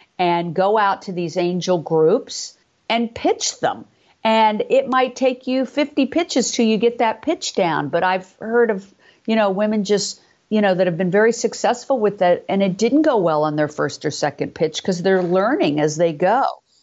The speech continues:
But you have to just be fearless and persistent and keep going until you do learn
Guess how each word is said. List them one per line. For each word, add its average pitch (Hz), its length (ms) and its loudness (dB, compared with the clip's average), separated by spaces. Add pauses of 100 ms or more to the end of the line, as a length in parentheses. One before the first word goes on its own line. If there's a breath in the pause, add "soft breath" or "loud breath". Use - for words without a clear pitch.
(140)
But 190 180 0
you 196 140 -2
have 185 280 -4
to 196 80 -10
just 185 320 -10
be 190 120 -8
fearless 185 580 -4
and 180 140 -6
persistent 190 640 -4
and 156 160 0
keep 175 260 -4
going 190 460 0 (140 loud breath)
until 190 360 0
you 185 200 2
do 214 340 2
learn 160 600 0